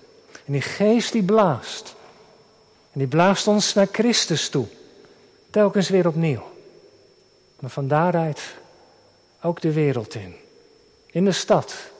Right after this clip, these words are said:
in het land, in een andere cultuur. Want mensen moeten weten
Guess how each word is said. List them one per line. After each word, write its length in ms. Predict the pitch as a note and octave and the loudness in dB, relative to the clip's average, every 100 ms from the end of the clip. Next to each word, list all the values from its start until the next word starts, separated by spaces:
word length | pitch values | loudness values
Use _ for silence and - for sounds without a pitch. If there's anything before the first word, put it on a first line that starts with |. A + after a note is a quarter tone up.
| - - _ _ _ | -20 -20 _ _ _
in 140 | - | -6
het 120 | D#3 D3 | -4 0
land, 680 | D3+ B2+ F#2+ - - - - _ _ _ _ | 2 2 -2 -14 -14 -16 -20 _ _ _ _
in 100 | D3 | -8
een 120 | C3+ | -6
andere 340 | C#3 E3 D#3 D3 | 0 0 2 0
cultuur. 680 | D3+ C3+ - F3 G2+ - - - - - - _ _ _ _ _ _ - | -2 -4 -2 -4 -4 -10 -20 -20 -20 -20 -20 _ _ _ _ _ _ -18
Want 160 | A#2+ | -6
mensen 400 | D#3+ F3 F#3 F#3+ | 0 0 0 0
moeten 300 | F#3 F#3+ F3 | 0 2 2
weten 420 | D#3+ F#3 F#3 D#3 | 4 4 4 -6